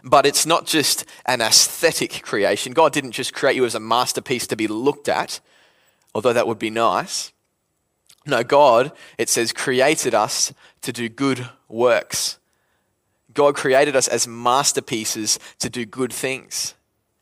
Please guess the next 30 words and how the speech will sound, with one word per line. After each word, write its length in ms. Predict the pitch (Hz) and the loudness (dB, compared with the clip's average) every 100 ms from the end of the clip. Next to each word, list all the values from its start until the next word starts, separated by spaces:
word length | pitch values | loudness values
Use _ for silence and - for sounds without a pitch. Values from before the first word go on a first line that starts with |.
| _ | _
That 300 | 95 117 - | -2 0 0
is 120 | 113 - | -4 -2
how 340 | 123 110 110 - - | 2 2 0 -8 -12
he 140 | - | -10
created 480 | 117 120 113 127 123 | -6 0 2 2 0
us 340 | 95 127 - - - - | -2 -4 -8 -10 -20 -12
to 100 | - | -8
be. 320 | 101 123 98 - _ _ _ _ _ _ _ _ - | 0 2 2 -2 _ _ _ _ _ _ _ _ -8
And 100 | 135 | -2
that's 180 | 160 - | -2 2
really 220 | 156 156 | 2 2
important 360 | 139 - 156 135 | 0 0 0 0
for 120 | 135 | -2
us 120 | - | 0
to 100 | - | -2
remember 380 | 131 120 143 143 | -2 -2 0 0
as 140 | 120 117 | 0 -4
we 80 | 117 | -6
start 460 | - - 156 160 | -6 2 2 2
this 180 | 127 - | 0 -4
discussion 720 | 110 - - 139 - 117 107 - - - | -4 -2 0 0 -2 -6 -10 -20 -20 -8
of 140 | 110 120 | -2 2
what 120 | 139 | 4
it 100 | 120 | 4
means 280 | 131 123 - | 0 -2 -4
for 120 | - | -2
us 140 | 120 | -2
to 120 | - 123 | -4 -6
discover 580 | 113 - 147 123 110 - - _ | -4 -2 2 2 2 -2 -12 _
purpose, 680 | - 151 151 98 - - | 0 2 2 -2 -4 -6